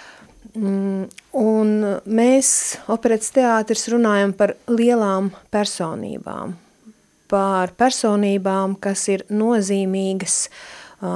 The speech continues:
Latvijas kultūra vēsturē, un neapšaubām kinozinātniece, leģendārā kinozinātniece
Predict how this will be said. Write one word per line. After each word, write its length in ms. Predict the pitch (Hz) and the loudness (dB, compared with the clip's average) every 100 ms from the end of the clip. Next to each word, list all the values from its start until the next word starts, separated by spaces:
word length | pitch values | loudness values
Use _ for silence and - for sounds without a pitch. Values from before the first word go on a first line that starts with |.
| 175 | -2
Latvijas 560 | 196 220 220 190 180 | 0 0 0 0 0
kultūra 480 | - 214 214 175 175 | -2 -4 -2 -4 0
vēsturē, 560 | 202 240 - 240 220 208 202 _ _ - - _ - | 0 0 0 0 2 2 0 _ _ -20 -20 _ -12
un 320 | 208 196 196 202 | -4 -2 2 2
neapšaubām 920 | 214 196 - 202 208 190 175 175 180 | 2 0 0 2 2 2 0 0 -4
kinozinātniece, 1300 | 175 196 190 185 202 208 185 180 196 180 180 - - | -6 -4 -2 -2 -2 0 -2 -2 -2 -2 -4 -6 -2
leģendārā 760 | 208 226 196 185 165 165 170 | 2 2 2 0 -2 -2 -4
kinozinātniece 1080 | 170 202 185 180 202 196 170 175 180 180 - | -4 -4 -4 -2 -2 0 -2 -4 -4 -4 -10